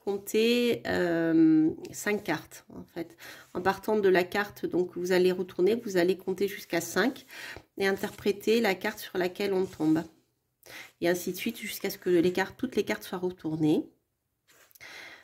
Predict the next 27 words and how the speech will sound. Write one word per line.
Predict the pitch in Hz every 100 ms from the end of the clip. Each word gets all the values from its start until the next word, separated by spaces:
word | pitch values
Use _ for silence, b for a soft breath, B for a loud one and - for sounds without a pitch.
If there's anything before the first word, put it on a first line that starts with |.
| B
Donc | - 180
vous | 185 190
retrouverez | 196 - 190 190
bien | 185 185
sûr, | 180 - - - 190 190 190 - _ _ -
euh, | 151 143 123 135 - - _ _ _ _ _ _ _ _ _ _ _ B B B B _
eh |
bien, | 165 180
des | 180 247
tutos | - 233 - 247 - -
sur | - -
la | 190
chaîne | 180 190 185
YouTube. | 180 - - 240 320 - - _ B B B _
La | 214 302
roue | 302
des | 240 214
seize | - 170 165 254
avec | 269 185 180
le | 175
même | 185 240
principe. | - 190 185 - 185 247 - 320 339 _ _ _ _ _ _ _ _ B B B B -
Et |
là, | 208
vous | 214 190
retournez | 190 - - 208
la, | 175